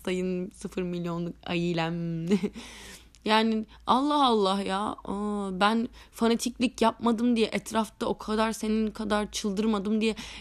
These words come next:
yürümüyor muyum şimdi? Neyse, şimdi yürümek de çok matah bir şey değil. Bak İlkan abine.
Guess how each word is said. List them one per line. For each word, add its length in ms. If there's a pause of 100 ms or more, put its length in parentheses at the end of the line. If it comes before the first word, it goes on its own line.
(140)
yürümüyor 500
muyum 240
şimdi? 480 (100)
Neyse, 320
şimdi 260
yürümek 400
de 60
çok 220
matah 400
bir 60
şey 260
değil. 220
Bak 200
İlkan 380
abine. 440